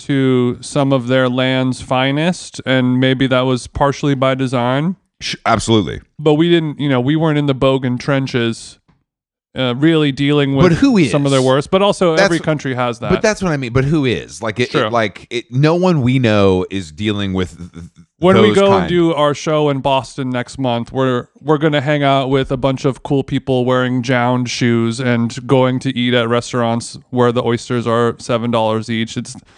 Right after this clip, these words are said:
Speaker 1: it's gonna be a controlled
Speaker 2: We're
Speaker 1: environment.
Speaker 2: not gonna be out in Southie watching our backs.
Speaker 1: No, no, no, no.
Speaker 2: No, you're right. That's what I mean. I guess I just don't know. I mean, look, I, you wouldn't, I'd rather die than be seen eating at Ruby's. You know what I mean? I get it.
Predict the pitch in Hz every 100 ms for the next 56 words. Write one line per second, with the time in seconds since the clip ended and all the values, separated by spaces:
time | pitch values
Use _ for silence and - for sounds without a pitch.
0 | _ _ 175 160 208 190 170 151 - 147
1 | - 170 151 143 139 127 123 120 123 120
2 | 151 127 120 113 110 98 - 110 101 -
3 | 98 90 92 - 90 73 80 67 - -
4 | - - _ 127 135 123 113 110 101 87
5 | 92 78 58 - - _ 170 190 208 160
6 | 127 165 113 101 127 135 104 120 123 120
7 | 135 123 113 113 110 98 131 131 123 -
8 | - 110 107 127 151 165 127 104 - _
9 | 120 143 160 123 107 92 98 107 113 113
10 | 107 95 98 - 110 101 95 101 98 78
11 | 82 95 113 127 151 - - - 127 135
12 | 135 135 135 139 104 95 98 127 156